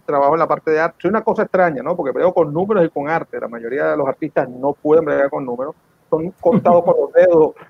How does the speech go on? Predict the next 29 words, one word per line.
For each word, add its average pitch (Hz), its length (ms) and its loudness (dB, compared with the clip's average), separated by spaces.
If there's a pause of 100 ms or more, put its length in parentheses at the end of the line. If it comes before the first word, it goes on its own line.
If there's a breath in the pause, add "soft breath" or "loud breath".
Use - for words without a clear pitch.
lo 143 160 0
que 147 120 0
puede, 180 340 -4 (240 loud breath)
es 165 120 -4
como 208 220 2
la, 147 640 2
el 160 340 0
agua, 202 340 4
el 170 180 2
agua 214 260 2
y 208 40 6
el 180 120 4
aceite, 180 420 -2
no 175 140 -4
mezclan. 160 460 -6 (440)
<laughs> - 160 -8
Este, 196 540 0
más 190 180 -2
o 214 100 -4
menos, 202 360 -6 (360)
eh, 147 160 -4
la, 147 240 -2
eh, 156 240 -4
a-, 147 100 -2
así 151 300 -8
la 190 140 -4
cosa, 190 480 -4
y 151 240 -10
gracias, 143 420 -4